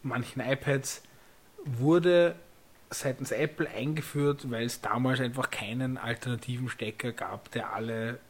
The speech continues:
Anforderungen erfüllt hat. Vor zehn Jahren, genau. Und das war der Stecker für die nächsten zehn Jahre.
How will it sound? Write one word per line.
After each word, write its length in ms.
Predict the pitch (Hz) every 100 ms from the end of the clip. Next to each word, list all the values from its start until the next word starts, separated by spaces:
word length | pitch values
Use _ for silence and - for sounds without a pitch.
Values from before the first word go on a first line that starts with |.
| - - - -
Anforderungen 640 | 110 131 - 127 120 120
erfüllt 380 | 104 - 135 131
hat. 240 | 185 - - - - -
Vor 220 | - 131
zehn 260 | - 143 131
Jahren, 300 | 110 175 196 - - - -
genau. 340 | - 135 180 - - - - -
Und 680 | 131 127 131 123 - - - - -
das 200 | 123 113
war 200 | 113 110
der 140 | - 131
Stecker 340 | 139 120 139
für 140 | 135
die 100 | 127
nächsten 400 | 123 113 - 131
zehn 200 | 120 117
Jahre. 360 | 117 104 104